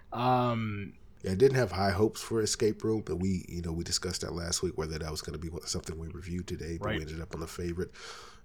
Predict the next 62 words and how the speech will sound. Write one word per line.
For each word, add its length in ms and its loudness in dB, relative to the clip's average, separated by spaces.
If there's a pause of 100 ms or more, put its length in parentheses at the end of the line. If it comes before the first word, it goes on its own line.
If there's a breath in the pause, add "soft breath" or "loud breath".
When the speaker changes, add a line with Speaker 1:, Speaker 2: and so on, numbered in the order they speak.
Speaker 2:
I 120 -4
just, 360 -4 (520 soft breath)
you 60 -6
know, 100 -4
so 200 -2
it's, 180 -4
I'm, 320 -6
I'm 100 -4
glad 280 2
to 60 -2
see 140 2
you 140 2
liked 280 0
it, 80 -4
so 100 -4
I'm 100 -2
actually 280 -2
wanna 120 -2
go 120 -2
check 280 -4
it 60 -4
out. 260 -4
But 240 -6
something 260 -2
like 280 -2
that, 200 0
I 100 -2
just, 340 0
I 100 -6
look 260 -4
at 140 -2
it, 60 -4
and 80 -4
it's 100 -2
kinda 220 -4
one 160 -4
of 40 -2
those 140 -4
things 280 -2
you 60 -6
look 140 -4
at 80 -2
a 40 -6
preview, 460 -4
and 100 -6
you 80 -4
know 100 -4
within 220 -6
the 60 -10
first 260 -4
ten 140 -4
seconds 440 -4
of 80 -4
whether 160 -6
or 40 -8
not 180 -6
you're 100 -6
gonna 100 -8
go 140 -8
see 180 -6
something. 420 -6
So 280 -10